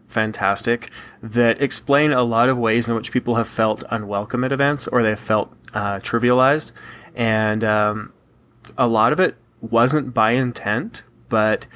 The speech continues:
um, a lack of understanding, basically, uh, what people deal with in this hobby when they're coming from different backgrounds than,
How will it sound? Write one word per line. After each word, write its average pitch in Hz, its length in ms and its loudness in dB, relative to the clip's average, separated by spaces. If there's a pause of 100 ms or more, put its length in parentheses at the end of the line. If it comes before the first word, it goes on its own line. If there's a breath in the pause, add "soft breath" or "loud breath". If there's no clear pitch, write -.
(320 loud breath)
um, 107 360 0
a 123 120 -2
lack 123 360 2
of 120 200 2
understanding, 107 1080 -4 (360)
basically, 139 640 2
uh, 107 160 0
what 117 280 0
people 123 300 0
deal 107 300 0
with 104 200 0
in 101 80 -8
this 104 200 -2
hobby 104 520 0 (380 loud breath)
when 107 200 -2
they're 104 160 0
coming 110 240 -2
from 104 160 -6
different 104 300 -4
backgrounds 104 680 0 (140)
than, 104 400 -6